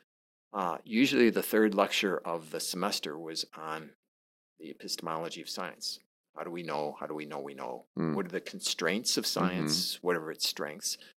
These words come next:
Speaker 1: And I always had a little segment in there toward the end about the relationship of science to the transcendent, to
Speaker 2: Mm.
Speaker 1: God, and that God, that science cannot speak to the question of God. Other things can,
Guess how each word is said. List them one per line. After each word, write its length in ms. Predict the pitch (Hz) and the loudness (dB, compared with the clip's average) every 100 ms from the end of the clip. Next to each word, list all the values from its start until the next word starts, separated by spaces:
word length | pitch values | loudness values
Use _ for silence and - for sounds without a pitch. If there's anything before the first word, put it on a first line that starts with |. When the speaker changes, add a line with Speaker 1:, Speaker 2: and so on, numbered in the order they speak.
| _ _ - | _ _ -4
Speaker 1:
And 80 | 98 | 4
I 60 | |
always 220 | 95 101 | 6 6
had 140 | 110 98 | 6 4
a 60 | |
little 180 | 95 101 | 4 2
segment 440 | - 107 113 92 82 | 4 4 4 2 -6
in 140 | 82 | -6
there 340 | 78 76 98 98 | -6 -4 -4 -6
toward 240 | 85 82 | -6 -6
the 140 | 85 | -6
end 240 | 80 98 92 | -8 -8 -8
about 360 | - 71 80 - _ _ _ _ _ _ _ | -8 -4 -4 -6 _ _ _ _ _ _ _
the 60 | - | -8
relationship 680 | 76 85 82 90 - - | -6 -4 -6 -6 -8 -8
of 80 | 90 | -8
science 480 | - - 73 73 - | -4 -2 -2 -4 -6
to 120 | - | -6
the 80 | - | -10
transcendent, 720 | - - 73 - - - - - _ _ | -10 -10 -6 -4 -4 -6 -14 -20 _ _
to 80 | - | -10
Speaker 2:
Mm. 40 | |
Speaker 1:
God, 320 | - - - - _ | -4 -4 -4 -14 _
and 100 | 80 | -16
that 160 | 76 - | -16 -12
God, 140 | - - | -12 -12
that 300 | 185 165 - | -6 -4 -2
science 380 | - - 73 73 | -2 -2 -2 -4
cannot 400 | - 73 73 - | -8 -6 -6 -4
speak 380 | - - 87 - - | -2 -2 -6 -10 -16
to 80 | - | -18
the 100 | - | -14
question 400 | - - - - | -12 -6 -6 -8
of 120 | - | -12
God. 240 | - 50 - _ _ _ _ | -10 -10 -14 _ _ _ _
Other 160 | 113 175 | 6 6
things 280 | - 78 67 | 6 2 -2
can, 280 | - 60 | -2 -4